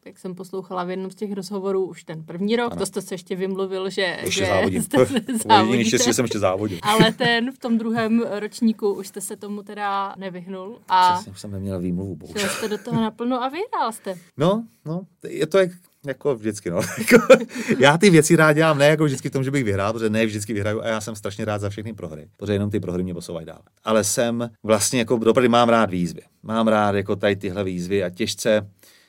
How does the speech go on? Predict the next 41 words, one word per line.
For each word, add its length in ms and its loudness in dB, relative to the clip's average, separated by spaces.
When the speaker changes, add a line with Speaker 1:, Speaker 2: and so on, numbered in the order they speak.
Speaker 2:
eh, 40 -20
do 100 0
něčeho 440 0
jdu 240 0
s 100 -6
tím, 200 -4
že 100 -4
ty, 100 -4
tu 200 -6
věc 140 2
budu 140 -6
dělat 180 0
na 80 -6
půl 160 -10
plynu. 260 -18
Já 200 0
do 100 0
toho 200 2
jdu 160 4
vždycky 420 -2
s 180 -6
určitým 580 -4
očekáváním 840 -2
samotného 880 -2
od 140 -14
sebe, 400 -8
co 340 -2
jako 300 -4
asi 440 -2
se 160 -8
chci 160 -6
naučit, 600 -8
nebo 200 -6
kde 200 0
se 140 -4
chci, 380 -2
kde, 280 -12
jako 180 -14
vidět. 320 -8
Málo 420 2
kdy 540 0